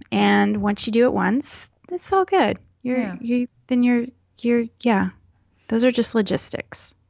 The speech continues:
Speaker 2: Yeah, so this summer, I think I'm going to, um, I bought a painting from this wonderful artist named Ashley Whiteside. And she had a, she had a, she shared on Instagram, she had a, like, a pop-up shop at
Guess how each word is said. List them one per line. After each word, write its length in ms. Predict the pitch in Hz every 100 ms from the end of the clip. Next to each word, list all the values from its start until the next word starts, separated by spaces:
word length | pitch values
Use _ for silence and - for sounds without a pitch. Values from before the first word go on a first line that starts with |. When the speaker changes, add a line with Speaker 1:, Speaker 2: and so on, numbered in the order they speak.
| _ - - -
Speaker 2:
Yeah, 80 | -
so 120 | 269
this 160 | 285 285
summer, 240 | 269 254
I 120 | 214
think 240 | 214 220 208
I'm 180 | 190
going 260 | 190 190 190
to, 340 | - 190 180 190
um, 240 | 175 180 196
I 60 |
bought 200 | 190 220
a 60 | 233
painting 460 | - 196 208 190
from 180 | - 175
this 180 | 170 - 185
wonderful 440 | 180 180 196 196
artist 480 | 175 175 170 175 -
named 220 | 170 165 - -
Ashley 560 | 170 180 - 202 196
Whiteside. 920 | 185 175 165 165 - - - - - _ _ _ _ _ _ _ _ _ _ -
And 160 | 190
she 180 | - 240
had 180 | 220 214
a, 140 | 185
she 360 | 180 - - 214
had 160 | 202 190
a, 280 | 175 170 - _
she 140 | - 233
shared 200 | 277 262
on 120 | -
Instagram, 580 | 240 247 220 196 175 180
she 160 | 202
had 180 | 190 190
a, 240 | 175 165 - _ _ _
like, 140 | 185 180
a 40 |
pop-up 440 | - 226 226 262 -
shop 400 | - 254 262 233
at 220 | 202